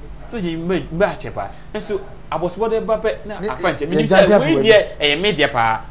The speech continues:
Speaker 1: Ɔbɛba no na afa nkyɛn. Na me se, "Ndɛ, ɛyɛ wo last stop. You see, do ne yɛhwɛ adeɛ."
Speaker 2: Whom you know, kura bɛma ɛnyɛ yie.
Speaker 1: Menim sogyafoɔ a, ɔmo atɔ yɛ soap yi a, Nyame adom.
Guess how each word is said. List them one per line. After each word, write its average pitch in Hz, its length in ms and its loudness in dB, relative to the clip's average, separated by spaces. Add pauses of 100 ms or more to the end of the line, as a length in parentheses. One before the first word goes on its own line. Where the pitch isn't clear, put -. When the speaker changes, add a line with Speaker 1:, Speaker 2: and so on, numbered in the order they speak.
Speaker 1:
Ɔbɛba 185 240 2
no 185 80 -4
na 190 80 -8
afa 151 180 -10
nkyɛn. 123 220 -10 (260)
Na 208 80 -10
me 202 60 -8
se, 180 240 -4 (120)
"Ndɛ, 170 200 0 (140)
ɛyɛ 185 160 0
wo 135 60 -6
last 139 240 0
stop. 117 140 -8 (240)
You 143 60 -10
see, 139 160 -8
do 156 100 -8
ne 160 180 -6
yɛhwɛ 156 140 -8
adeɛ." 117 220 -6 (200)
Speaker 2:
Whom 202 160 2
you 170 120 4
know, 165 160 2
kura 156 160 2
bɛma 156 260 2
ɛnyɛ 143 140 -4
yie. 120 240 -4 (1000)
Speaker 1:
Menim 135 200 -10
sogyafoɔ 143 480 -4
a, - 320 -14
ɔmo 131 60 -10 (120)
atɔ 160 180 -6
yɛ 123 80 -4
soap - 240 -10
yi 120 80 -4
a, 110 200 -2
Nyame 131 220 -10
adom. 120 140 -10